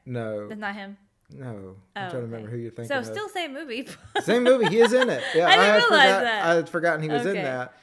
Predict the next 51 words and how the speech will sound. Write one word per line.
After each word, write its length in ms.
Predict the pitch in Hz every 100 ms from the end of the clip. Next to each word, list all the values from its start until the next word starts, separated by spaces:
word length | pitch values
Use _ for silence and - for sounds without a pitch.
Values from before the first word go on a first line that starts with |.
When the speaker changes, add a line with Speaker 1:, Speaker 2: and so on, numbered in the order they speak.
| _ -
Speaker 1:
He 120 | 151
also 240 | 175 180
plays 320 | 147 156 139
Foggy 260 | 131 147 143
Nelson 460 | 139 143 139 156 131
in 100 | 113
the 60 | 127
Dare-, 80 | -
Daredevil 380 | 135 131 139 139
series. 640 | 127 139 139 139 127 - _ _ -
Speaker 2:
Okay, 520 | 285 269 254 233 208
Speaker 1:
Um, 180 | 196 190
Speaker 2:
yep, 20 |
yep, 180 | 202 170
yep. 220 | 185 -
That's 200 | 220 226
what 80 | 143
I 60 | 127
was 80 | 117
Speaker 1:
uh, 40 |
Speaker 2:
thinking 140 | 185
Speaker 1:
and 80 | 156
Speaker 2:
of, 60 | 165
Speaker 1:
also, 320 | 160 180 165
Speaker 2:
too. 80 | 147
Speaker 1:
I 100 | 160
forgot 420 | 160 165 156 151
he 100 | 147
played 640 | 156 156 151 139 135 120 120 _ _ _ _
in 320 | 147 120 117
The 80 | 117
Mighty 300 | 127 135 135
Ducks 680 | 117 135 117 - - - - _ _ _ _ _ _
series, 720 | - 127 113 110 107 104 - _ -
the 60 | 117
movies. 400 | 131 120 120 110
He 100 | 156
was 160 | 127
Fulton 380 | - 160 151 131
Reed, 300 | 139 131 117
the 60 | 110
kid 200 | 143 139
that 100 | 120
did 120 | 131
the 40 |
slap 300 | 104 143 135
shots. 640 | - 147 139 123 - - - _ _ _
That 100 | -
was 140 | 123 117
really 180 | 139
a 100 | 127